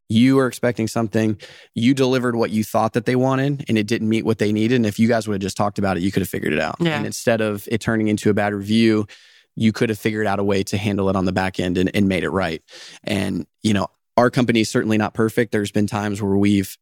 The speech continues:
Speaker 1: you know, had small things that didn't exactly line up. Couples have reached out to us and, and we've, we've tried our best to make it right. I mean, obviously we can't repeat it,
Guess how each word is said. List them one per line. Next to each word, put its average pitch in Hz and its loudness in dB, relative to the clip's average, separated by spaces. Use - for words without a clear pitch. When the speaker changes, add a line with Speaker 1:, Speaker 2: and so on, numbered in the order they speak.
Speaker 1:
you 113 2
know, 101 -2
had 107 -2
small 113 0
things 113 0
that 101 0
didn't 107 0
exactly 107 -2
line 104 -2
up. 117 -4
Couples 117 0
have 104 -2
reached 110 0
out 110 0
to 131 -2
us - -4
and, 107 0
and 107 0
we've, 107 0
we've 107 2
tried 113 -2
our 107 -4
best 104 -2
to 110 0
make 101 0
it 101 -2
right. 104 0
I 101 -2
mean, 104 -2
obviously 110 -2
we 107 4
can't 92 -4
repeat 113 0
it, 170 -2